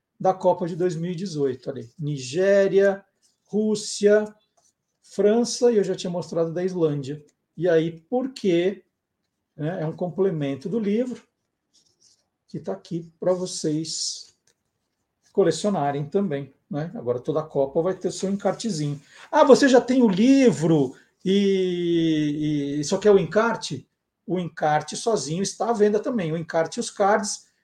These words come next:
estão à venda separadamente, né, os dois produtos, no site da Panda Books. Mas, pra facilitar o seu trabalho, os links estão aqui no rodapé, na descrição do vídeo. Tem lá os links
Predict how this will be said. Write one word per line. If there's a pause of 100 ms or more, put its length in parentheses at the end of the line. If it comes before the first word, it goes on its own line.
(180)
estão
à
venda
separadamente,
né, (280)
os
dois
produtos, (240)
no
site
da
Panda
Books. (160)
Mas,
pra
facilitar
o
seu
trabalho, (320)
os
links
estão (280)
aqui
no
rodapé,
na
descrição
do
vídeo. (400)
Tem
lá
os
links